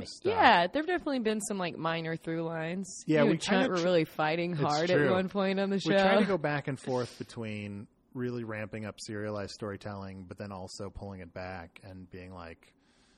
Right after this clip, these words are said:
Speaker 2: you know, this, let's make this an episode that anyone could jump in and
Speaker 1: Sure.
Speaker 2: try to catch up on.
Speaker 1: Sure. And you definitely do a good job as a host of trying to, like,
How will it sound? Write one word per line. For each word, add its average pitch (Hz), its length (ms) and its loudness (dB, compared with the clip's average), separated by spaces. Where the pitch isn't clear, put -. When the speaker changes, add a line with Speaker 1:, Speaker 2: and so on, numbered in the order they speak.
Speaker 2:
you 190 80 -6
know, 120 180 -4
this, 135 100 -4
let's 135 220 -4
make 147 180 -6
this - 200 -10
an 123 40 -6
episode 113 420 -6
that 101 100 -6
anyone 98 260 -8
could 92 160 -12
jump 92 240 -10
in 92 200 -10
and 85 140 -14
Speaker 1:
Sure. 175 300 2
Speaker 2:
try 101 180 -8
to 90 60 -12
catch - 260 -14
up 95 160 -10
on. 78 240 -14
Speaker 1:
Sure. 165 360 -2
And 196 140 4
you 214 60 6
definitely 220 320 4
do 180 100 2
a 170 40 -2
good 156 160 0
job 147 320 2
as 139 420 0
a 139 100 -4
host 139 460 -6
of 151 140 -2
trying 151 320 -6
to, 151 140 -4
like, 143 300 -8